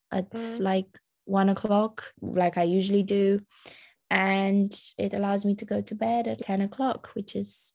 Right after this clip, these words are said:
Speaker 1: nine, ten o'clock, which is not so bad, I don't think. Yeah, but it,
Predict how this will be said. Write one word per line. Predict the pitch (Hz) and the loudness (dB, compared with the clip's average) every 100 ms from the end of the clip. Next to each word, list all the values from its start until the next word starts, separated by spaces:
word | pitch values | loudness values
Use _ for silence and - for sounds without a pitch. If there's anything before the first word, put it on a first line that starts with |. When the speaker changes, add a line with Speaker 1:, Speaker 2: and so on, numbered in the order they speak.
| - | 0
Speaker 1:
nine, | 202 208 208 | 2 4 2
ten | 202 | 0
o'clock, | 202 202 208 - | -2 -2 -4 -6
which | 202 - | -12 -2
is | |
not | 196 196 | 0 0
so | - 202 | 0 -2
bad, | 196 196 | 0 -2
I | - | -2
don't | 180 180 | -6 -8
think. | - 208 220 | -6 -6 -4
Yeah, | 208 302 220 | 0 2 2
but | 226 | 2
it, | 233 - - | 2 0 -2